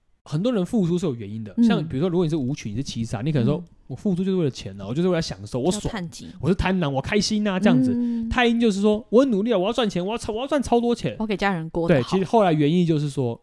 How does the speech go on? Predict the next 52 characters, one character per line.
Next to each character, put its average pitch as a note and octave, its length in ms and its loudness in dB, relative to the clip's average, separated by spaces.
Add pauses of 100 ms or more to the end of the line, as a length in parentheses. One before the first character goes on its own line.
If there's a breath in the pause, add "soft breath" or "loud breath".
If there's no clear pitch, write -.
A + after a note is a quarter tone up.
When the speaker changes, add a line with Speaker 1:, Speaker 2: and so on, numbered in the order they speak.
Speaker 1:
因 F3 140 0
为 D3+ 240 4 (260)
我 E3 140 4
很 C#3+ 60 -2
害 D#3 140 -2
怕 C#3+ 260 -2 (140)
他 E3 80 -2
们 D#3+ 100 2
没 C3+ 120 0
有 C3 100 2
我 G#2+ 220 0
会 C#3 120 2
怎 A2 120 -8
么 F#2+ 100 -14
样， G2+ 160 -10 (240)
Speaker 2:
啊。 G2+ 100 -10
Speaker 1:
我 B2+ 60 2
要 F3 80 6
养 C#3 180 0
爸 E3 160 2
妈 C#3+ 180 0
会 D3+ 100 4
怎 G#2+ 100 -4
么 G2+ 100 -16
样。 G#2 140 -12 (220 soft breath)
你 C3+ 100 -6
知 D#3+ 80 -4
道 A#3 100 -2
要 A#3+ 140 -2
绑 A#2+ 320 -8
住 E3+ 160 -4
太 D#3 180 -6
阴 D#3 120 -4
很 B2 120 -6
简 G#2 200 -12
单， G#2 240 -12 (340)
你， C#3 220 -4
你 D#3+ 200 0
只 E3+ 120 -4
要 D#3 100 2
跟 E3 140 -4
他 E3+ 120 -2
爸 E3 220 -4
妈 D3+ 140 -4
关 C3+ 200 -4
系 C3+ 140 -6
好 G#2+ 180 -8
一 G#2 60 -8
点， G#2 220 -14 (800)
他 - 160 -8
再 E3 180 -2
烂， B2 260 -4